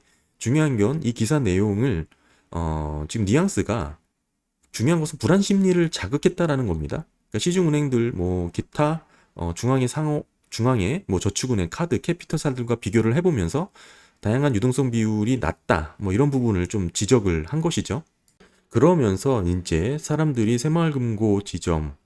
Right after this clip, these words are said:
대한 수신과 중앙회에서 관리하는 상환준비금의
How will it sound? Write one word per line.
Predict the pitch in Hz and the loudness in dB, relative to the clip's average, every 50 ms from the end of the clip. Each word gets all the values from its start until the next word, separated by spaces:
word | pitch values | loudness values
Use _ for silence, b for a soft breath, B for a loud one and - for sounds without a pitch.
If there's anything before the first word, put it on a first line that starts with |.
| - - 87 82 | -8 -6 -4 -2
대한 | - 90 92 | 0 0 0
수신과 | 101 - - 180 165 - 151 104 82 85 113 110 80 76 - - _ _ _ _ _ _ _ _ _ _ _ _ - 92 | 0 -2 -2 -2 0 0 -2 -2 0 2 2 2 2 -2 -6 -12 _ _ _ _ _ _ _ _ _ _ _ _ -10 -8
중앙회에서 | - - 101 113 151 185 185 175 160 147 - 127 | -6 0 2 4 4 4 4 4 4 2 2 -2
관리하는 | - - 101 101 104 107 107 98 92 107 135 147 | -2 -2 -2 0 2 2 2 2 0 0 -2 -4
상환준비금의 | - 185 202 214 208 190 - - 107 104 104 117 117 104 113 110 104 107 104 | -4 -2 0 0 0 0 0 0 0 0 2 0 0 0 0 0 0 0 -2